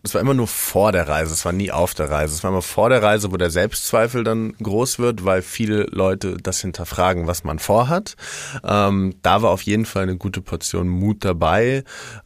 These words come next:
wo es auch geholfen hat, dass wir zu zweit waren, muss man natürlich auch dazu sagen. Und eine Sorge, dass ich da nicht wieder reinkomme, die hatte ich in dem Fall nicht,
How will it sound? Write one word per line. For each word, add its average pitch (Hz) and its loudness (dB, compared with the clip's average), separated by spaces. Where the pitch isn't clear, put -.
wo 104 2
es 104 2
auch - 2
geholfen 104 2
hat, 92 -2
dass - -6
wir 85 -8
zu - -10
zweit 104 -2
waren, 131 -2
muss 98 -6
man 90 -4
natürlich 82 -6
auch 92 2
dazu 117 -4
sagen. 110 0
Und 101 0
eine 104 0
Sorge, 123 2
dass 98 0
ich - -8
da 85 2
nicht 104 -2
wieder 92 0
reinkomme, 98 0
die 101 0
hatte 107 -4
ich 101 -8
in 90 0
dem 90 -2
Fall 92 -2
nicht, 92 -4